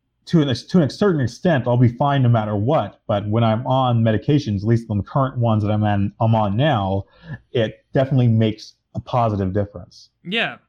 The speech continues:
Speaker 2: And I, I really liked what you just said right there. Like,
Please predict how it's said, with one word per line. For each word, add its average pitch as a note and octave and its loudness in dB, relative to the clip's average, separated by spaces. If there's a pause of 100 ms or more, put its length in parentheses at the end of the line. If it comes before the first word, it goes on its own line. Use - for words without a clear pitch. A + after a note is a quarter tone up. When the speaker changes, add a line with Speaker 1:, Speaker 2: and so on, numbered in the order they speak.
Speaker 2:
And A3 -6
I, A#3+ -6
I A#3 -4
really C#4+ -8
liked A#3 -8
what G#3+ -12
you F3+ -10
just F3 -12
said F3 -12
right D#3 -12
there. D3 -12
Like, C#3+ -14